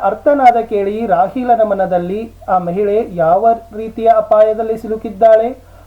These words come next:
ಆ ಮನೆಯೊಳಗೆ ಏನು ಸಂಭವಿಸುತ್ತಿದೆ, ನ-, ತಾವೀಗ ಈ ಕದವನ್ನ ತಟ್ಟಿದರೆ ಪರಿಣಾಮವೇನಾಗಬಹುದು, ಬ್ಲಾಕ್‌ಔಟ್ ನಿಯಮ ಪಾಲಿಸುವ ಈ ಸಮಯದಲ್ಲಿ ಆ ಮನೆಯೊಳಗೆ ಯಾವ ರೀತಿಯ ಕ್ರೌರ್ಯ ನಡೆಯುತ್ತಿದೆ ಎಂಬ ಪ್ರಶ್ನೆಗಳು ಮೂಡಿದವು.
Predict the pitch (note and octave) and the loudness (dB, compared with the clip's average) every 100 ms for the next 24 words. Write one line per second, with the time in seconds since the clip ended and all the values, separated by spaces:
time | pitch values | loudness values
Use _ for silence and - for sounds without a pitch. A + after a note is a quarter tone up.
0 | - F3 F3+ F3+ A3+ G#3+ F#3 F3+ G#3 - | -4 -2 0 0 0 0 0 -2 -4 -4
1 | E3 F#3+ A3+ A#3 A#3 A#3+ A#3+ A#3+ - A#3+ | -8 -6 -2 0 0 0 -2 -8 -10 -4
2 | A#3+ C4+ - - A3 G3+ - - A#3 B3+ | -2 -2 -4 -18 -4 -4 -2 4 4 4
3 | D#4 B3 B3 A#3 G#3+ G3+ A3 A#3 A3 G#3+ | 2 4 2 2 -2 2 2 2 0 0
4 | G3+ - G3 G3 F#3+ - E3+ G#3 C4+ G#3+ | -4 -4 -2 -2 -2 -6 -2 2 2 2
5 | G#3+ G#3 G#3 G3+ G3+ G3 F#3+ G#3+ A#3 - | -4 -2 0 0 -2 -4 -2 -2 -2 -8
6 | - - - D3+ E3+ F#3 A3 A3 G#3+ G3+ | -20 -20 -14 0 0 2 0 0 -2 0
7 | F#3+ F#3 F#3 F#3 F3 F#3 F3 - F#3+ F3 | 0 2 2 2 -6 -2 -2 -2 -8 -4
8 | F#3 A3+ B3 B3 G#3 G3 - F#3 F#3 F#3 | -2 0 0 0 0 -6 -4 -2 -2 0
9 | A#3+ B3+ A3+ F#3 F#3 F#3+ E3+ E3+ A3 C4+ | 0 2 0 -2 -6 -6 -2 0 2 0
10 | B3 A3 G#3 G3 F#3+ F#3 F3 E3+ - E3 | -2 -6 -4 -4 -2 -2 0 0 0 -4
11 | E3+ G#3+ G#3+ A3+ A#3 A#3+ - - - - | -4 -6 -6 -2 0 -2 -8 -20 -20 -2
12 | A3+ A#3 A#3+ C#4+ C#4 B3+ G#3 F#3+ F#3+ - | 2 2 2 -2 0 -2 0 -2 -4 -2
13 | B3+ G3+ D#3 D3 D#3+ | 0 0 -4 -8 -10